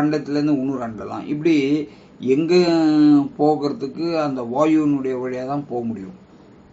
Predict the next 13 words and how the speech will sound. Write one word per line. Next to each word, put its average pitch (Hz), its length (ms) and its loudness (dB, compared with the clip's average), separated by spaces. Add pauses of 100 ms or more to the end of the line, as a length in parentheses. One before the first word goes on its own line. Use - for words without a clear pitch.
வாயு 131 340 -6
தான் 151 260 -2 (720)
ரொம்ப, 123 240 -8
ரொம்ப 127 220 -6 (140)
புனிதமானது, 107 760 -10 (1040)
அதுதான் 135 480 -2 (280)
சாஸ்வதமானது, 135 920 -4
எல்லை 131 300 -2
இல்லாததுன்னு 117 580 -8
பேரு. 92 160 -14 (560)
ஆனா - 200 0
நமக்கு 170 400 4
எப்படிப்பா 185 340 6